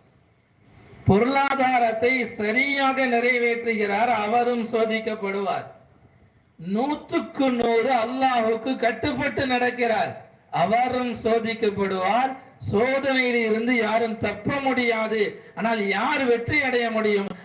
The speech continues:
وَبَشِّرِ الصَّابِرِينَ الَّذِينَ إِذَا أَصَابَتْهُمْ مُصِيبَةٌ قَالُوا إِنَّا لِلَّهِ وَإِنَّا إِلَيْهِ رَاجِعُونَ. சோதனை வரும் பொழுது பொறுமையாக இருப்பார். எல்லோரிடத்திலும் போய் சொல்லக்கூடாது,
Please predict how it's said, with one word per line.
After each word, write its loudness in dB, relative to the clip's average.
وَبَشِّرِ -2
الصَّابِرِينَ 0
الَّذِينَ -2
إِذَا -2
أَصَابَتْهُمْ -2
مُصِيبَةٌ -2
قَالُوا 2
إِنَّا -6
لِلَّهِ -4
وَإِنَّا -6
إِلَيْهِ -4
رَاجِعُونَ. -4
சோதனை 0
வரும் -2
பொழுது 0
பொறுமையாக 2
இருப்பார். -2
எல்லோரிடத்திலும் -2
போய் -2
சொல்லக்கூடாது, -4